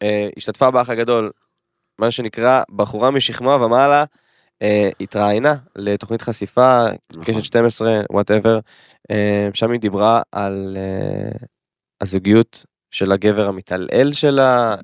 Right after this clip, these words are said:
Speaker 1: פתחה שם דברים שהם נושאים אישיים, דברים
Speaker 2: מהמם.
Speaker 1: עמוקים בתוך הזוגיות,
Speaker 2: מהמם.
Speaker 1: הזילה שם, אה, דמעות, אה, הייתה באמת תוכנית שהרבה נשים לקחו ל-, ל-, ללב, כי
Speaker 2: כן.
Speaker 1: זה ה-, זה המצב שאנחנו חיים היום, ועידן המיטו, ובאמת הייתה תוכנית קשה,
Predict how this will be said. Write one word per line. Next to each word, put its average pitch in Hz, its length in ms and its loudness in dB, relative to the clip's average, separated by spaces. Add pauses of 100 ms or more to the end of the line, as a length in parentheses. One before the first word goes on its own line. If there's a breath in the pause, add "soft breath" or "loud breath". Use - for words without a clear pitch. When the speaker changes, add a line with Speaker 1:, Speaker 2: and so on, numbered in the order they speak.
(140)
Speaker 1:
פתחה - 240 -4
שם 107 160 0
דברים 101 340 0
שהם 101 220 0
נושאים 101 260 0
אישיים, 110 600 0
דברים 98 260 0
Speaker 2:
מהמם. 104 120 0
Speaker 1:
עמוקים 95 220 -4
בתוך 104 260 0
הזוגיות, 107 560 2
Speaker 2:
מהמם. 87 120 -12 (280 loud breath)
Speaker 1:
הזילה 107 480 0
שם, 98 260 -6
אה, 98 320 -2
דמעות, 123 560 2 (460 soft breath)
אה, 101 260 0 (360)
הייתה 110 160 0
באמת 135 220 0
תוכנית 123 360 -6 (180)
שהרבה 107 400 -2
נשים 110 380 -2 (400)
לקחו 113 220 0
ל-, 113 40 8
ל-, 104 80 4 (580)
ללב, 113 360 2
כי 113 320 -6
Speaker 2:
כן. 92 200 -6
Speaker 1:
זה 131 120 0
ה-, 131 180 2
זה 107 180 -2
המצב 120 760 -4
שאנחנו 110 260 -6
חיים 131 300 0
היום, 135 200 2
ועידן 107 220 -2
המיטו, 131 480 2 (400 soft breath)
ובאמת 127 300 0
הייתה 143 160 0
תוכנית 139 260 -6
קשה, 170 340 -2